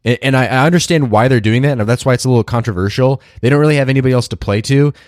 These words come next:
and they're just trying to get out there and, and play in public and practice, and, you know, you know, maybe they're busking, they're just trying to make a little bit of extra cash. So it's, it's not like it's a horrible, terrible sin that you should never, ever do it. I, I just think that in general,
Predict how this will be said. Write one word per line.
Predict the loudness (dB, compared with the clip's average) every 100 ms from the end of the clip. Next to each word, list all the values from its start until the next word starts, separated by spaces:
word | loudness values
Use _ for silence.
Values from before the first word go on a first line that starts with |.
| -14 -4
and | 0
they're | 0
just | -2
trying | -2 0
to |
get | 2 0
out | 0
there | 0 0 0
and, | -6 -4
and | -6 -2
play | 0 0
in |
public | 0 0 0 -2
and | -4
practice, | -4 -2 0 0 -2 -4 -10 -20 -4
and, | 0 0 -2 -2
you |
know, | 0 0 -2 -8 _ _ _
you | -2
know, |
maybe | 0 2
they're | 0 0
busking, | 0 -2 -2 -2 0
they're | -2
just | -4
trying | -2 -2
to |
make | -2 0
a |
little | 0 0
bit |
of | -2
extra | -6 -6 -6
cash. | -2 -2 -2 -8 -20 -4
So | -2
it's, | 0 -4
it's | -6 -4
not | -2
like | -2
it's | -2 -4
a |
horrible, | 0 2 2 2 -2
terrible | -2 -6 -4 -2 0 -2
sin | -2 -2 0 0 -4 -12 -12
that | -8
you | -4
should | -2 0
never, | 0 0 -2
ever | -2 -2
do | -2 0 2
it. | 0 -6 -18 -20 -20 -18
I, | -12
I | -4 -2
just | 0 -2
think | -4 -2
that | -2
in | -2 -2
general, | -2 -2 0 2 2 2 -2 -8